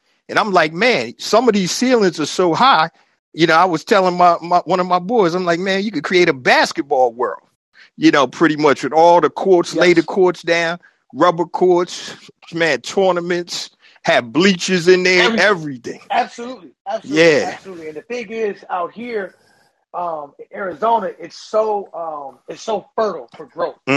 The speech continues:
Speaker 2: You know what I
Speaker 1: Mm-hmm.
Speaker 2: mean? So this isn't like, this isn't like Detroit, where they've been doing that already for forty years.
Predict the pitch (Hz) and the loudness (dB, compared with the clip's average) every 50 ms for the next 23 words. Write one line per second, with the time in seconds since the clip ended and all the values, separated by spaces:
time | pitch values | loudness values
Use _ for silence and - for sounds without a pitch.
0 | 143 147 143 151 151 190 185 185 190 180 - 175 180 240 233 214 254 214 226 220 | 2 2 2 0 0 0 0 -2 -4 -6 -6 -4 -4 -2 -2 -4 -6 -6 -6 -4
1 | 208 208 202 190 170 - _ _ _ _ _ _ - - 226 247 220 262 240 240 | -2 0 0 0 0 -4 _ _ _ _ _ _ -12 -8 -8 -8 -8 -8 -8 -8
2 | 226 208 208 190 170 147 151 147 131 - - 208 202 180 156 - - _ _ _ | -6 -4 -4 -4 -4 -8 -12 -20 -16 -8 -4 -2 -2 -2 -4 -6 -12 _ _ _
3 | _ _ - 151 170 170 170 165 160 156 156 151 143 - - - _ - - - | _ _ -12 -8 -6 -4 -2 -2 -2 -4 -4 -6 -8 -12 -16 -20 _ -20 -8 -4
4 | 180 202 190 185 165 143 208 240 226 208 196 185 175 165 165 160 175 170 151 156 | -2 -2 -2 -2 -4 -4 -2 0 0 0 2 0 0 0 0 -2 -4 -4 -4 -8
5 | 156 151 _ - 175 165 160 156 156 147 147 143 143 139 139 - _ _ _ _ | -12 -14 _ -10 -8 -6 -6 -4 -4 -6 -4 -4 -4 -6 -6 -8 _ _ _ _
6 | _ _ _ _ _ _ - 220 208 202 185 160 151 160 165 143 117 98 - | _ _ _ _ _ _ 0 2 2 2 2 -2 -6 -10 -10 -10 -12 -14 -18